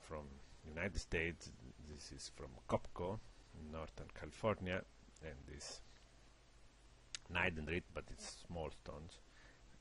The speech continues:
This is fro-, from Cricket River in Oregon. Is, uh, inside the limb cast. Uh, they have very nice dendrite, but usually small size. Very, very small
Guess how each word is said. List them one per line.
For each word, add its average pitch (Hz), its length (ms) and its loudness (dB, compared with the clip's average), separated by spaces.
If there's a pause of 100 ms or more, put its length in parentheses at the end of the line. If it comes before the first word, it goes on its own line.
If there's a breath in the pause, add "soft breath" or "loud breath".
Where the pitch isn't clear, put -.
(200)
This - 240 0
is 78 300 -2
fro-, 73 760 -2 (420)
from 78 180 -2 (180)
Cricket - 400 0
River 92 240 6
in 80 220 2
Oregon. 90 500 4 (540 loud breath)
Is, 85 360 2
uh, 80 60 2 (480)
inside 85 380 6
the 76 120 -2
limb 101 240 6
cast. 82 300 6 (120)
Uh, 101 120 4 (2000)
they 67 420 -6 (300)
have 82 180 0 (880 loud breath)
very 92 200 8
nice 80 260 4
dendrite, 78 400 0 (120)
but 62 120 -2 (540)
usually 82 340 -2
small 76 340 -2
size. - 380 -4 (180)
Very, 110 200 8
very 98 180 8
small 101 420 10